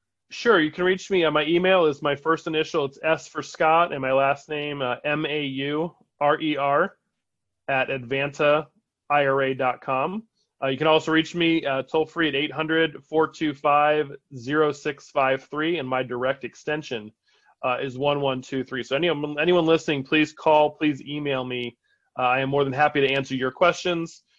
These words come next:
on what the process is involved, walking you through it, uh, for your particular instance. I found that over the years, that's something that's key too, is,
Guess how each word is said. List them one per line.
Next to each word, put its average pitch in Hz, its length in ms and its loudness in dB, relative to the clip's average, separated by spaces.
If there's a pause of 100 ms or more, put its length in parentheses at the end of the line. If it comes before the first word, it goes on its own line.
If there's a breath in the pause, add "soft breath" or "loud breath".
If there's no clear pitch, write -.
(200)
on 127 160 -4
what 123 140 -6
the 120 80 -10
process 156 480 2
is 143 80 -6
involved, 147 720 2
walking 135 380 -2
you 117 60 -10
through 147 280 -2
it, 143 180 2 (380)
uh, 127 140 -4
for - 100 -10
your 135 140 -2
particular 135 540 -2
instance. 139 320 -4
I 135 80 4
found 160 280 2
that 156 80 4
over 151 160 4
the 139 80 0
years, 143 240 2
that's 143 220 -2
something 139 240 -4
that's 127 180 -6
key 135 220 -6
too, 143 260 -2
is, 123 200 -2